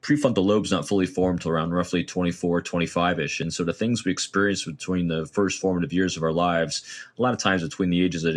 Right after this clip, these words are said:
eight and nineteen, forms how we see the world for the rest of our life. Then you put on top of that our individual demographic, our gender, our ethnicity, our, all these different things that make up who we are,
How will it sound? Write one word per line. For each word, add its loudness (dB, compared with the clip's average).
eight 0
and -2
nineteen, 0
forms 0
how 2
we 2
see 0
the 0
world 0
for -10
the -2
rest 0
of 2
our 2
life. -2
Then 4
you 4
put 2
on 2
top 2
of -2
that 2
our 2
individual 0
demographic, 0
our 0
gender, 4
our 4
ethnicity, 0
our, 0
all 4
these 4
different 0
things 2
that 0
make 2
up -2
who 0
we 4
are, 0